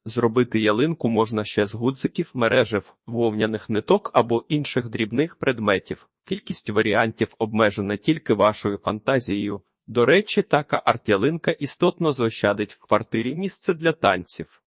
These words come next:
Ідея дев'ять. Креативний підхід. Увімкніть фантазію і зробіть ялинку з новорічних іграшок. Для цього підвісьте кульки до стелі на різній висоті. Таким чином, щоб при погляді збоку вимальовувався силует ялинки,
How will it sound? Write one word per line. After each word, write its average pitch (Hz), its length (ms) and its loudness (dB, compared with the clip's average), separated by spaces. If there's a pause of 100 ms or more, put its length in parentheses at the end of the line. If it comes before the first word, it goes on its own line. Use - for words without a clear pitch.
Ідея 139 480 4
дев'ять. 107 600 -2 (100)
Креативний 120 600 0
підхід. - 580 -6 (180)
Увімкніть 123 540 -2
фантазію 104 800 -2
і 117 80 -2
зробіть 110 460 -2
ялинку 123 420 2
з - 80 -6
новорічних 113 760 -4
іграшок. 110 640 -4 (140)
Для 110 200 0
цього 113 340 -2
підвісьте 113 560 -4
кульки 127 380 -4
до 110 140 2
стелі 107 420 -2 (120)
на 123 140 0
різній 175 340 -2
висоті. 107 580 -10 (200)
Таким 170 340 -2
чином, 147 460 -2
щоб - 280 -2
при 110 140 -2
погляді 110 500 0
збоку 123 480 0
вимальовувався 104 800 -4
силует 98 420 -8
ялинки, 110 540 -2